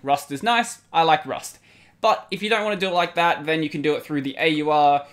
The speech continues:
through Copper. I don't actually know what this one is. I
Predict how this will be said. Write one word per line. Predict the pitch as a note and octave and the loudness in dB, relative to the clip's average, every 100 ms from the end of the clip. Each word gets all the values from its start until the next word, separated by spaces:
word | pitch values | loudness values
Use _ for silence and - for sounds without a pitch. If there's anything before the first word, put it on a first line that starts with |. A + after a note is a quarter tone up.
| - _ | -20 _
through | - D#3 D3 C#3+ C3+ C3 - _ - | -14 -6 -2 0 -2 -4 -8 _ -6
Copper. | - G3 G3 F#3+ F#3 F3+ - | -2 0 2 2 2 0 -4
I | D#3 | -2
don't | F3 | -2
actually | C#3+ - D#3 | -4 -6 -4
know | D3+ | -4
what | C3+ | -4
this | C#3+ | -6
one | C#3+ D#3+ | -6 -4
is. | C3+ D3+ | -4 -6
I | - | -6